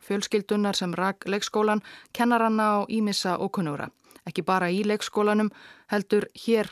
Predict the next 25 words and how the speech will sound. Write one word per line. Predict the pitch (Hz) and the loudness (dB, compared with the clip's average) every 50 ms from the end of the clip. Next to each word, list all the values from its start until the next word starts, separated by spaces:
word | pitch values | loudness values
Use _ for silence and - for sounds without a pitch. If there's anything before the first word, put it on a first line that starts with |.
| - - - | -10 -12 -12
og | 170 | -6
þar | - 226 196 170 - - - | -2 -2 -2 -2 -2 -2 -2
annar | 196 180 156 | -2 -2 -2
staðar. | - - 143 - - - - - - _ _ _ _ _ _ _ _ _ _ _ _ - - - - - - - - - - - - _ _ _ 220 | -4 -6 -8 -8 -10 -14 -18 -20 -20 _ _ _ _ _ _ _ _ _ _ _ _ -20 -20 -20 -20 -20 -20 -20 -20 -20 -20 -20 -20 _ _ _ -2
Nítján | 240 240 285 277 277 | 0 2 4 4 4
hundrað | 277 254 262 269 262 - | 4 4 2 2 2 0
áttatíu | 262 240 - 269 - - 254 247 | 0 -2 -2 -2 0 0 -2 0
og | - | 0
fjögur | - 277 269 262 254 - - - | 0 2 2 2 2 0 0 -2
talaði | 262 262 254 240 240 240 - | 0 0 2 2 2 0 0
starfsfólk | - 247 240 240 - - 247 233 - - - | 0 -2 -2 -2 -2 -2 -4 -4 -4 -8 -10
Children's | - - 226 226 214 - 220 226 214 208 - | -4 -2 -2 -2 -2 -2 -2 -2 -2 -2 -4
Institute | - - 202 214 - - 220 - - 214 202 - - | -4 -4 -4 -4 -2 -4 -4 -2 -2 -2 -2 -2 -6
International | 202 - - 196 190 196 214 - - 220 214 214 214 208 196 | -6 -4 -4 -2 -2 -2 -2 -2 -2 0 0 0 0 0 -2
við | 180 196 196 190 - - | -2 -2 -2 -4 -4 -6
ríflega | - 196 214 220 202 208 202 202 196 - - | -4 -2 -2 -2 0 0 0 0 0 -2 -4
fjögur | - - 240 254 269 240 240 226 - - 190 | -4 -2 0 0 2 2 0 0 0 -2 -2
hundruð | 247 247 - 233 220 208 - - | -2 -2 0 0 0 0 0 0
börn | 233 220 - - _ - - - | 0 0 -2 -4 _ -20 -20 -10
tengd | - - 208 208 190 - - - | -6 -4 -2 -2 -4 -4 -4 -4
McMartin. | 170 190 - - 240 233 - - 156 123 131 - _ _ - - - - - - - - - - _ _ - | -4 -2 0 0 0 0 0 -4 -6 -6 -8 -12 _ _ -20 -20 -20 -20 -20 -20 -20 -20 -20 -20 _ _ -4
Af | - 202 - - | -4 -4 -2 0
þeim | 240 247 269 269 - _ _ - | 0 2 2 0 -2 _ _ -4
taldi | 247 247 240 - | -4 -2 -2 -4
það | 220 - 240 240 240 - | -4 0 0 0 0 -2